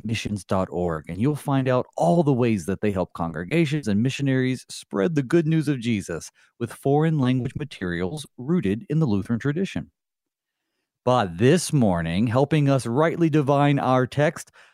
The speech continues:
I'm pleased to welcome the Reverend John Lukomsky back to the program, Pastor Emeritus and co-host of Wrestling with the Basics, also on K F U O Radio.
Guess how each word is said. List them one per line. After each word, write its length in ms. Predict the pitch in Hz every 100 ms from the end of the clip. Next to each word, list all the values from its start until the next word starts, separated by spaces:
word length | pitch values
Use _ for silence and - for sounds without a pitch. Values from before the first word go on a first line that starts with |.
| _ -
I'm 280 | 160 170 160
pleased 400 | - 240 220 -
to 80 |
welcome 580 | 160 123 123 139 127 117
the 140 | 123 123
Reverend 540 | 110 120 131 139 131
John 280 | 110 107 117
Lukomsky 720 | 127 - 90 76 - 80 80
back 220 | 87 -
to 80 | 147
the 80 | 147
program, 460 | 135 101 87 82
Pastor 340 | 110 135 - 135
Emeritus 480 | 135 156 185 170
and 160 | 135 113
co-host 480 | 151 147 156 185 -
of 160 | 110
Wrestling 580 | - 117 135 - 143 123
with 160 | 123 -
the 80 | 120
Basics, 480 | 127 135 202 202
also 520 | 254 247 302 240 285 202
on 120 | 160
K 220 | 156 131
F 120 | 123 123
U 100 | 110
O 60 |
Radio. 500 | 107 117 120 127 127